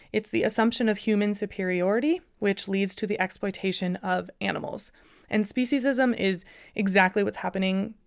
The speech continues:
every single day when humans abuse, torture, and murder innocent beings like cows, pigs,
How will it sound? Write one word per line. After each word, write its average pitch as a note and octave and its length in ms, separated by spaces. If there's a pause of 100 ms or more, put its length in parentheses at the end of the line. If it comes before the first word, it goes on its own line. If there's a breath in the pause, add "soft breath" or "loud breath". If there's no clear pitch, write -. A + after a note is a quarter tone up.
every G3 260
single F#3+ 280
day F#3 240
when G3 140
humans F#3+ 380
abuse, G3 520 (220 soft breath)
torture, G3 400
and F#3 200
murder F3+ 260
innocent F3+ 420
beings F#3+ 460 (480 soft breath)
like G3+ 160
cows, F3 480 (220)
pigs, F3+ 420